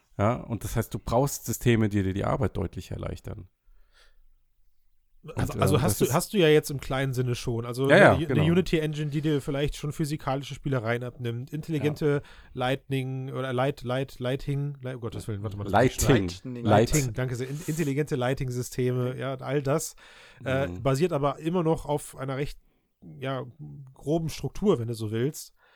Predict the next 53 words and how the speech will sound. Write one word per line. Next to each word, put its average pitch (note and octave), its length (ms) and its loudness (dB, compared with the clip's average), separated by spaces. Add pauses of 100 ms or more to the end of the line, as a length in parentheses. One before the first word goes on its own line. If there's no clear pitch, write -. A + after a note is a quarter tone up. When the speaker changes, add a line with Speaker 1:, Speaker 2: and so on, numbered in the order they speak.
(300)
Speaker 1:
Ja. G#2 200 -14
Speaker 2:
Ähm, C3 320 -2
und B2+ 120 -6
diese C3+ 200 0
ganzen E3+ 280 -2
K-I-gestützten E3 920 -4
Geschichten, B2+ 580 -4
wo C3 160 0
halt C3+ 240 -2
zumindest F3+ 420 -2
in E3+ 220 -2
irgendeiner D#3+ 400 0
Form D#3+ 320 0
eine C3 240 -4
wie C3+ 80 -8
auch C3 100 -10
immer D3+ 180 -4
geartete C3+ 460 -8
Intelligenz C3+ 500 -4
hintersteckt, C#3 680 -6 (400)
mit C3 220 -2
Parametern, C3 560 0
die B2 100 0
ich A#2 120 -4
justieren C3 440 -2
kann. C3+ 340 -6 (200)
Speaker 1:
Ja, A2 160 0
Speaker 2:
Und F#3 100 6
Speaker 1:
das G3+ 60 0
Speaker 2:
das - 80 -6
ist G2 60 0
Speaker 1:
skaliert C#3+ 400 10
Speaker 2:
ja D3+ 40 12
Speaker 1:
halt C3+ 120 12
ohne C#3+ 180 12
Ende. D3 240 6
Guck E3 120 0
mal, G#2+ 140 6
wenn B2 120 2
du B2 80 2
die B2+ 120 2
Speaker 2:
Mega. C3 220 2
Speaker 1:
K - 60 -2
I E3+ 160 4
mit C3 240 6
jedem E3+ 360 6
Video F3 280 2
trainieren G2+ 460 -2
kannst, - 440 -8
was G#2+ 100 -4
du - 100 -8
irgendwo F3 280 2
findest. - 500 -4